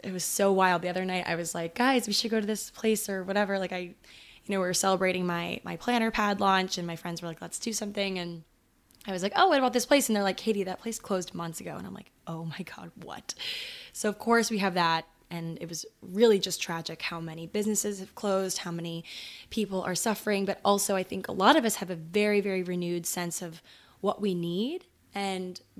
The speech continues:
being alone with ourselves for this long, being inside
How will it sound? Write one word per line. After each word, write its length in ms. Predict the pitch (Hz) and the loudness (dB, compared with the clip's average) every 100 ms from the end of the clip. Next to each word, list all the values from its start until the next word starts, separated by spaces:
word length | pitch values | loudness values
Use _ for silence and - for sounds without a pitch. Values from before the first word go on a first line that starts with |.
| 180 | -4
being 220 | 208 208 | -2 0
alone 280 | 190 175 175 | 0 -2 -4
with 140 | 185 | -4
ourselves 380 | 196 202 208 214 | -4 -2 -4 -4
for 100 | 208 | -4
this 240 | 214 208 | -4 -4
long, 280 | 220 226 233 | -4 -2 -4
being 340 | 190 185 175 175 | -4 -4 -6 -6
inside 760 | 165 160 - 151 147 170 175 | -6 -4 -2 -2 -2 -6 -8